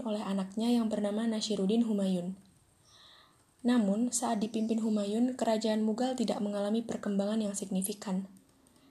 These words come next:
Saat itu, kerajaan Mughal justru kehilangan banyak wilayah hingga akhirnya pada tahun seribu lima ratus lima puluh enam,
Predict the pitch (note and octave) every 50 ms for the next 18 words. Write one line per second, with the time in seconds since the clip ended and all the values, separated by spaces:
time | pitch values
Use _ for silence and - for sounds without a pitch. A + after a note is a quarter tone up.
0 | _ - - - A#3+ G#3+ G#3 G#3+ G#3 G3+ - C4 C4 C4+ - B3 A#3 G#3+ G#3+ G#3+
1 | G3+ G3+ G3+ G3+ F#3+ G#3+ A3+ A#3+ A#3+ A#3 G#3+ G#3 - - - B3 A#3+ - G#3+ G3
2 | G#3+ G3 G3 G3 G3 G#3+ A3+ G#3+ G#3+ G3 G3 G3+ G#3 G3+ - G3 F#3+ F#3 F3+ F#3
3 | F#3+ A3+ A#3+ - - - - - _ - A#3+ A#3 A#3 A#3+ A#3 - - - G3 G3
4 | F#3+ G3+ F#3 F#3 F3+ G3+ A3+ A#3+ - A#3 A3 A3+ G#3 G#3+ - G#3 G#3 - B3 B3
5 | B3+ - B3 A#3+ A3+ A#3+ B3+ B3+ B3 A3 G#3+ G#3 G3+ G3 G3 B3 - - B3 A3+
6 | G#3+ G#3 G#3+ - G#3+ G3 - G3 F3+ F3+ F#3 G3 A#3